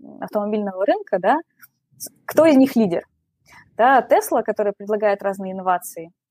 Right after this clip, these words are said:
или, э, немецкие автопроизводители, которые, в общем-то, заработали свою репутацию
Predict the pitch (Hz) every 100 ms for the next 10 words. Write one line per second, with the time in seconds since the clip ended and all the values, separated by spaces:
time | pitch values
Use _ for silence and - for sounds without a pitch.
0 | - 269 269 262 254 247 233 220 - 208
1 | 202 202 202 196 202 220 233 - 190 -
2 | 196 - 202 247 392 415 220 202 202 240
3 | 226 214 - 214 208 226 247 247 202 190
4 | - 190 190 196 - 415 453 - 196